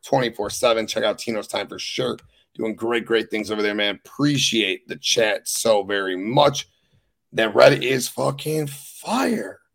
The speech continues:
Fire. Yeah, that red is hot. I love, love, love, love that red. And Streets, before we get out of here again, I wanna thank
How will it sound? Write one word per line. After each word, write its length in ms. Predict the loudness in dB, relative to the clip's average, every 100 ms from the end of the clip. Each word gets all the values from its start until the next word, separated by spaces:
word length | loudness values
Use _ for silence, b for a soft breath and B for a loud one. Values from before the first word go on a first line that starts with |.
| _
Fire. 1700 | _ -20 -20 -4 2 6 6 6 6 2 -4 _ 6 8 6 0 -12 _ _
Yeah, 260 | -8 -6 -6 -6
that 220 | -4 -2
red 180 | -2 -2
is 120 | -4
hot. 280 | -4 -4 -4
I 80 |
love, 640 | -4 0 2 4 4 4 0
love, 240 | 0 -2
love, 240 | -2 -6 -8
love 140 | -8
that 180 | -6 -6
red. 300 | -4 -4 -6 b b -6
And 100 | -2
Streets, 540 | 4 6 6 4 -12 _
before 240 | -8 2 4
we 80 | 4
get 100 | 2
out 120 | 2
of 60 |
here 80 | 2
again, 320 | 0 -2 -4 -6
I 80 |
wanna 180 | -8 -8
thank 240 | -4 -4